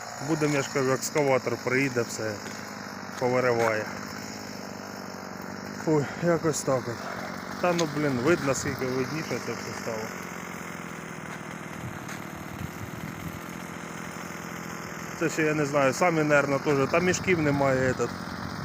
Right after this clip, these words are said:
Е, надо ці бутилки пособирати, отакі, та й не тільки гнидники позагрібати, ну, щоб красота тут була. Якось так от. Добре, тоді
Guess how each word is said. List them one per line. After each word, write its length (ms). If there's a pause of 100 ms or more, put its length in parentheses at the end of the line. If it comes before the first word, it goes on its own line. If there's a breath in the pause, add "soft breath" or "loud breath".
(300)
Е, 200
надо 280
ці 140
бутилки 480
пособирати, 680
отакі, 280
та 140
й 40
не 120
тільки 300
гнидники 540
позагрібати, 720 (120)
ну, 200
щоб 140 (120)
красота 400
тут 320
була. 200 (2250)
Якось 300
так 240
от. 60 (760)
Добре, 320
тоді 320